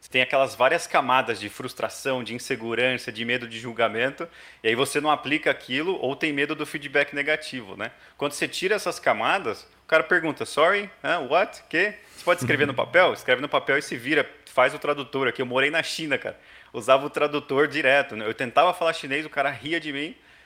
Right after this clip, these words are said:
Eu usava o tradutor, ele falava no tradutor e eu ia aprendendo. Então, tem, tem essa camada emocional, né? Então, quando a gente fala de metodologias ativas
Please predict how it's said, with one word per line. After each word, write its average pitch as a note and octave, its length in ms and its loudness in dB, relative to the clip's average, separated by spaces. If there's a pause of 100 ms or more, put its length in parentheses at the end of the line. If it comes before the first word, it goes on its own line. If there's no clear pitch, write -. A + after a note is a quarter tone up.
(140)
Eu B2+ 80 0
usava B2+ 300 6
o - 20 -4
tradutor, D3 440 -2
ele D3 100 -4
falava C3+ 340 2
no D3 100 -8
tradutor B2+ 460 -4
e C#3 40 4
eu D3 60 0
ia D3+ 120 0
aprendendo. C3+ 600 -6
Então, C#3 220 -8
tem, D#3 300 -8
tem D3+ 240 -6
essa D#3 120 -6
camada D#3+ 380 -2
emocional, D#3+ 640 -6
né? A2 100 -8
Então, B2+ 160 -10
quando E3+ 140 -2
a - 20 -4
gente F3 100 -8
fala D3+ 200 6
de C3+ 60 -8
metodologias A2+ 640 -4
ativas C3 640 -8